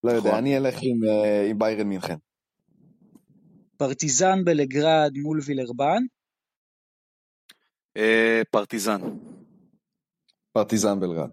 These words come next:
Speaker 3: גם אני, כן, גם אני עם פרטיזן. יש לנו את בולוניה, שמארחת את הכוכב האדום. משחק, אה, מאוד קריטי לבולוניה, אם היא רוצה עדיין לפנטז על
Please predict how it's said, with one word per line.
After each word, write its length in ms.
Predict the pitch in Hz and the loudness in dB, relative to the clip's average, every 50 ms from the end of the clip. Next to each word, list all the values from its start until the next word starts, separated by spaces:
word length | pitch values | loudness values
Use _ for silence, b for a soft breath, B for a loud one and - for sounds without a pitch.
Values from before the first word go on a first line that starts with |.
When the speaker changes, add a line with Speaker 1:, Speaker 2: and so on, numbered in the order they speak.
| - _ - 139 139 | -12 _ -18 -14 -4
Speaker 3:
גם 220 | 135 160 160 151 143 | -2 0 2 2 2
אני, 160 | 139 147 156 156 - _ _ _ _ _ _ _ _ _ _ _ _ - | 2 0 -2 -4 -8 _ _ _ _ _ _ _ _ _ _ _ _ -2
כן, 200 | 170 156 131 117 107 120 | 0 0 0 0 -2 -2
גם 180 | 135 156 156 151 | 0 2 2 4
אני 140 | 143 143 | 2 2
עם 80 | 143 131 | 0 0
פרטיזן. 720 | - 127 117 - 139 127 117 123 147 160 190 220 240 254 254 254 277 - _ - | -2 -6 -8 -6 -6 -6 -2 0 0 0 2 0 0 0 0 -2 -4 -8 _ -8
יש 220 | 156 170 170 240 | -6 -4 0 2
לנו 260 | 262 254 240 226 196 | 2 2 4 2 2
את 140 | 165 170 - | 0 -2 -6
בולוניה, 800 | 160 131 120 147 139 135 143 175 233 277 285 269 214 170 151 143 175 202 - _ _ _ | -10 -4 -2 0 2 4 4 4 4 6 4 4 4 4 2 0 -2 -4 -10 _ _ _
שמארחת 540 | - - 135 123 117 120 120 117 - 156 139 | -8 -6 -6 -4 -4 -4 -6 -6 -8 -10 -10
את 120 | 131 127 | -8 -8
הכוכב 460 | 143 - - - - - 156 160 156 | -10 -10 -10 -10 -4 -2 -2 0 0
האדום. 540 | 180 175 175 165 196 254 285 247 180 139 123 117 120 131 | 0 -2 0 2 2 2 2 2 0 -4 -8 -10 -14 -16
משחק, 380 | 127 - - - - 135 143 147 - - _ 160 | -14 -14 -10 -8 -6 -6 -6 -6 -10 -14 _ -8
אה, 400 | 160 156 151 151 147 147 143 139 | -6 -4 -2 -2 -4 -4 -4 -6
מאוד 280 | 135 143 151 196 208 208 | -6 -4 -4 -4 -4 -6
קריטי 320 | - 208 214 202 - 180 | -6 -6 -6 -4 -2 -2
לבולוניה, 520 | 165 156 147 156 156 165 170 165 156 147 | -2 2 2 2 4 4 2 2 0 -2
אם 60 | 139 139 | -2 -4
היא 80 | 139 | -4
רוצה 320 | 131 135 - - 151 143 143 | -6 -6 -6 -6 -4 -4 -4
עדיין 260 | 135 135 139 139 135 | -4 -4 -4 -4 -4
לפנטז 440 | 135 - - 131 127 120 151 151 151 | -4 -6 -6 -8 -4 -4 -4 -4 -4
על 80 | 156 | -6